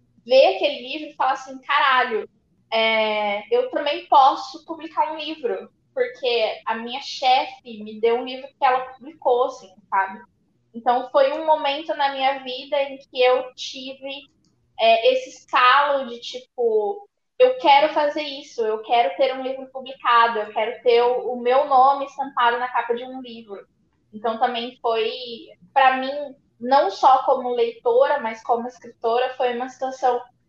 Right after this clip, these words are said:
muito interessante, assim, que, que, que eu vivi, que aconteceu comigo, por intermédio dos livros.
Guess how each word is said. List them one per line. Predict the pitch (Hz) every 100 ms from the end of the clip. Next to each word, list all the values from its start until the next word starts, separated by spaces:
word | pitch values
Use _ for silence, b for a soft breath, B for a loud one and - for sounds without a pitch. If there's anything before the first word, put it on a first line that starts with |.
| _
muito | 240 269 -
interessante, | 339 339 311 330 - 254 254 285 233
assim, | - 220 214
que, | 220 226 214 208 _
que, | 226 214 - _ _ _ _ _
que | 247
eu | 247 254
vivi, | 277 262 202 240 254 277 269 -
que |
aconteceu | 233 - - 247 - 233 -
comigo, | - 233 214 202 202 220 220 - - _ _
por | 285 277
intermédio | 285 285 277 262 240 233 240 226
dos | 220 233
livros. | 233 220 202 196 190 175 190 _